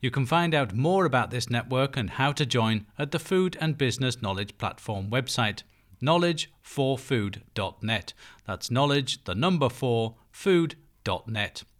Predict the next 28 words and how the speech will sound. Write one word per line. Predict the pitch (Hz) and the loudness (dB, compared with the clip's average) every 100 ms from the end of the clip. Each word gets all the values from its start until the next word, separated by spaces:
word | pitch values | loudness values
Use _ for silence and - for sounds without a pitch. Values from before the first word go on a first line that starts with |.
| _ _ - - - | _ _ -16 -16 -6
We'd | 165 170 | -2 2
love | 226 220 | 2 2
to | 151 | 2
hear | 170 | 4
what | 147 127 | 4 0
you | 127 | -2
think | 120 175 - | 0 0 0
about | 117 117 | 0 0
the | 117 | 0
ideas | 107 107 110 104 98 - | 0 0 0 -2 -2 -2
in | 170 160 | 0 0
the | 135 | 0
podcast. | 143 131 - 139 - - _ - | 0 0 0 -2 -2 -12 _ -4
After | 123 127 127 | -2 0 2
all, | 127 135 | 2 2
one | 113 123 | 2 0
of | 98 | 0
the | 101 | 0
main | 131 151 131 | 0 0 2
goals | 123 117 113 - | 0 0 -2 -2
is | 117 | -6
to | - | -4
share | 113 - 175 160 | -4 0 0 2
knowledge | 127 113 113 - | 0 0 -2 -2
and | 131 | -2
stimulate | 127 - 165 120 95 101 | -2 -2 0 0 0 -4
further | - 117 101 95 | -6 -6 -4 -6
discussion. | 95 - - 117 - 95 | -4 -4 -2 -4 -2 -6